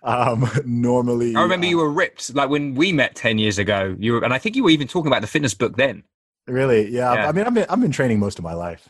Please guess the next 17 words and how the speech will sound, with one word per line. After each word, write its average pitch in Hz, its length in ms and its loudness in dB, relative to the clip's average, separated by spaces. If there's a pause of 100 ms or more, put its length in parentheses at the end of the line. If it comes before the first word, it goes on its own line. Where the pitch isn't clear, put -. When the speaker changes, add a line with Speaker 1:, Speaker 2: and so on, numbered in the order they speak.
Speaker 2:
Yeah. - 280 -4
Speaker 1:
I - 80 -16
started 95 320 -2
training 90 240 -2
when 85 80 -6
I 82 60 -8
was 82 100 -10
sixteen, 85 500 -12
so, 80 280 -18
you 87 100 -16
know, 80 140 -16
I've, 80 180 -14
I've 95 60 -8
been 92 120 0
in 85 100 -4
the 85 60 -8
f-, - 140 -20